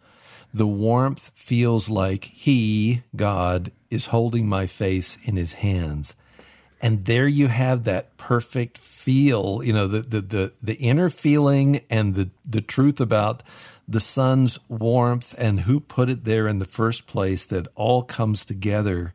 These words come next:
I think that's a good way to end our conversation here, with that, the gentle morning sun on the face of Val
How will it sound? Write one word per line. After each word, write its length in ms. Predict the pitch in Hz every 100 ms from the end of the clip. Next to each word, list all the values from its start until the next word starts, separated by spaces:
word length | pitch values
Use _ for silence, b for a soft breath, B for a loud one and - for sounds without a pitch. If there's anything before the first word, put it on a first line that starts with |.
| B B B B B B
I 100 | 123
think 160 | 147 135
that's 180 | 120 123
a 60 |
good 420 | 101 131 107 110 -
way 340 | 110 107 104
to 100 | 101
end 280 | 143 107 104
our 120 | 98
conversation 880 | 92 - 101 98 101 113 107 - 92
here, 340 | 90 98 - 87
with 200 | 92 -
that, 280 | 92 - _ B B B -
the 100 | 107
gentle 420 | 92 139 147 151
morning 380 | 131 127 131 120
sun 360 | - 117 113
on 160 | 110 101
the 60 | 95
face 400 | - 107 104 98
of 100 | 85
Val 760 | 87 104 104 98 90 90 90